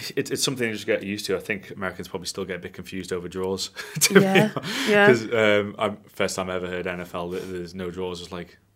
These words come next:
Speaker 2: What?
Speaker 1: "What?" <laughs>
Speaker 2: <laughs> Why?
Speaker 1: No, but, um, yeah, you know, interesting end to the season. Um,
Speaker 2: Yeah, well, most, well, p-, it's Portland,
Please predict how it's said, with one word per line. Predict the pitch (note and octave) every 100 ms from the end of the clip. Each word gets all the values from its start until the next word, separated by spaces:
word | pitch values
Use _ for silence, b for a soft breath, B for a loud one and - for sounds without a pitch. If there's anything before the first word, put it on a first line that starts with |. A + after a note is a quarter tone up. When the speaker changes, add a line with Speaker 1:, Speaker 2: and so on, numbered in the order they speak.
| _ -
Speaker 2:
What? | F#3 E3+
Speaker 1:
"What?" | B3+ C4 F#4+ A3+
<laughs> | - - - C4+ C4+ C4+ C4 A3+
Speaker 2:
<laughs> | -
Why? | G3+ A#3 F4 G4+ C#4+ F#3 - B B B B B
Speaker 1:
No, | A#2+ A2 -
but, | A#2 A2+
um, | A2 A2 A2+ A2+ -
yeah, | F3+ F#3 E3
you | C#3
know, | A#2+ - _ _
interesting | D3+ C#3+ - B2+
end | A#2+
to | A#2
the | A2+
season. | - A#2 A2 G#2 G#2+ G#2 B B B B
Um, | - G2 G3 G#3
Speaker 2:
Yeah, | A3
well, | G#3+ A#3
most, | A3+ G#3 - -
well, | A3 A#3 G#3 - - -
p-, | -
it's | A3+ -
Portland, | - A#3+ A#3 A3+ A#3+ A#3+ A#3 - -